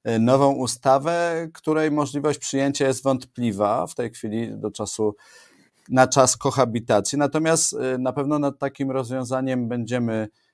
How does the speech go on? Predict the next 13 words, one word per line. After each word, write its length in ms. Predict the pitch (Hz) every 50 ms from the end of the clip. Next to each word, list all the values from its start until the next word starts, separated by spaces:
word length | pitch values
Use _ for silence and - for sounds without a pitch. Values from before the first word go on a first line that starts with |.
| _ _ _ _ _
e, 200 | 90 101 104 104
pracować, 680 | - - 117 117 110 - - 107 98 101 120 127 127 113
nad 200 | 123 117 101 107
rozwiązaniem, 680 | 113 117 107 - 117 113 110 - 117 117 117 113 113
które 440 | - - - 113 110 110 110 110 107 - - _ _ _ _ _ _ -
reaktywuje, 1200 | 98 101 98 107 117 120 120 117 - - _ _ 127 117 - 127 139 139 127 117 110 107 98 95 - _ _ _ _ _ _
e, 180 | 98 104 104 107
rolę 260 | 113 117 117 117 113
samorządu 600 | 113 - 120 113 110 110 101 117 113 107 101 107
sędziowskiego, 760 | - - 113 107 101 110 104 - - - 104 98 90 104 110 120
między 340 | 123 110 110 98 104 107
innymi, 520 | 104 101 98 98 95 95 101 123 147 160 165 _ - - _ _ _ _ _ -
e, 360 | 117 117 117 113 113 117 113